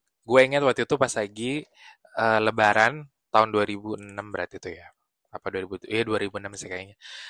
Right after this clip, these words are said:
Nah, gue pulang dari rumah nenek gue dari Kalimalang. Naik, eh, angkot sembilan belas dari, eh, Pangkalan Jati Kalimalang situ sampai ke,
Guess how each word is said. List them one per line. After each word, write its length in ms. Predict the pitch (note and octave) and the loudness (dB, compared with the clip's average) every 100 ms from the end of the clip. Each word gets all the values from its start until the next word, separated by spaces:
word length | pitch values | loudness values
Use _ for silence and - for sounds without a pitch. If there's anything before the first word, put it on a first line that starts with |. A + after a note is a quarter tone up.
| - | -14
Nah, 160 | - F#2+ - _ - | -10 -10 -10 _ -12
gue 180 | A#2 C3+ | -2 0
pulang 440 | B2+ A#2+ A2+ C3 | 2 4 6 6
dari 180 | B2+ G#2+ | 2 0
rumah 200 | A#2+ A#2 G#2+ | 0 -2 -6
nenek 300 | G2+ G2 F#2+ | -6 -10 0
gue 160 | G#2+ | 0
dari 100 | A2+ | 2
Kalimalang. 640 | G#2+ G2+ G2 F2 F2+ F2 F2 _ - - | -2 -4 -4 -2 -2 -2 -8 _ -20 -16
Naik, 320 | - G#2+ - - | -4 -4 -4 -2
eh, 500 | G#2 G2+ G2 F#2+ G2 | 0 0 -2 -2 -2
angkot 320 | G#2 - A#2+ | -4 -2 -2
sembilan 320 | - A#2 G#2 G2+ | -2 -4 -4 -4
belas 460 | G2+ G#2 - - _ _ _ | -4 -4 -4 -8 _ _ _
dari, 500 | G2 G2 G#2+ A#2 A#2+ | -10 -8 -8 -8 -8
eh, 540 | G#2+ G2+ G2 F#2+ F#2+ F#2+ _ _ _ _ | -8 -8 -6 -8 -10 -14 _ _ _ _
Pangkalan 480 | - G2+ G#2 G2+ G#2 | -10 -2 -2 -2 -4
Jati 400 | G2+ G2 - G2+ | -8 -8 -10 -10
Kalimalang 400 | G2 G2+ G2 F#2+ | -8 -8 -10 -10
situ 240 | - G2 | -12 -12
sampai 400 | A#2+ G2+ F#2+ G#2+ | -10 -10 -8 -10
ke, 240 | - G2+ | -6 -6